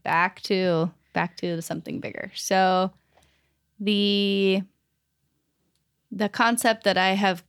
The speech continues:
currently landed on, I mean, I, I have connected with this idea that Grant, that your mom, Grammy, has had a say for years at, around her dinner table as kind of a way of saying grace is, like, "Thank you to the spirit that moves through all things."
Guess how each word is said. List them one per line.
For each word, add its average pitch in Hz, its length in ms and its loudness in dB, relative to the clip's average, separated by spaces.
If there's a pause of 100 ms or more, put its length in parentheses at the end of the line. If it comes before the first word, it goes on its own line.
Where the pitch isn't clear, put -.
(140)
currently 190 500 -2
landed 165 440 0
on, 156 260 0
I 175 80 -2
mean, 180 160 -2
I, 180 440 0 (580)
I 170 80 0 (180)
have 170 340 0 (460)
connected 190 500 0
with 170 260 0
this - 280 -2
idea 165 440 0
that 156 180 -2
Grant, 160 340 -4
that 156 280 -2 (100)
your 175 180 -4
mom, 160 320 -2
Grammy, 160 380 -2
has 156 360 -4 (680)
had 175 260 0
a 156 80 0
say 156 720 0
for 160 180 -4
years 160 720 -2
at, 156 260 -2
around 170 280 0
her 180 80 2
dinner 160 220 -2
table 156 440 -2
as 156 100 -4
kind 160 160 -6
of 160 60 -4
a 160 60 -4
way 151 120 -2
of 147 80 -6
saying 156 280 -4
grace 151 420 -6
is, - 340 -6
like, - 220 -10
"Thank 170 220 -6
you 170 60 -4
to - 100 -8
the 165 100 -6
spirit - 400 -6
that - 140 -12
moves - 260 -10
through 156 160 -6
all - 80 -6
things." - 580 -12